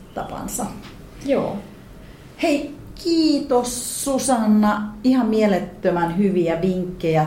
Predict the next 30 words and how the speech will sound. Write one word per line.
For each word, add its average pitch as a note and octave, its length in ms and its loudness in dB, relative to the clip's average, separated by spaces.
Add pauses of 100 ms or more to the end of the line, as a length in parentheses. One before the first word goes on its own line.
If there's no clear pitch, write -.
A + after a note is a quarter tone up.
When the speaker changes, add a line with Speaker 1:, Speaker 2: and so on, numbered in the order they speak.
(100)
Speaker 1:
tarinaa E3 680 0
ollaan D#3+ 340 2
kuunneltu. D#3+ 560 0
Me D#3 160 -2
voitaisiin D#3 360 -6
jatkaa D#3+ 260 -8
tässä - 360 -6
vaikka - 240 -8
kuinka A3 500 2
<laughs> F3+ 80 2
kauan, C4 480 4 (220)
mutta F#3+ 480 0 (240)
ymmärsin, F#3+ 560 2
että D3+ 200 -4
sulla F3 320 -2
on C#3 220 0 (200)
blogi F#3+ 600 0
ainakin D3 440 -2
ihan D#3 280 -4
tuloillaan. C#4 920 0 (500)
Riippuu, E3 280 -2
että D3+ 140 -2
milloin C#3 260 -2
tää A#2+ 140 -4
julkaistaan. C4 1000 0 (140)
Sen C#3+ 220 -6
blogin F3+ 380 -2
nimi C#3+ 260 -2
on C#3 140 -4 (480)
Live, A#3 380 2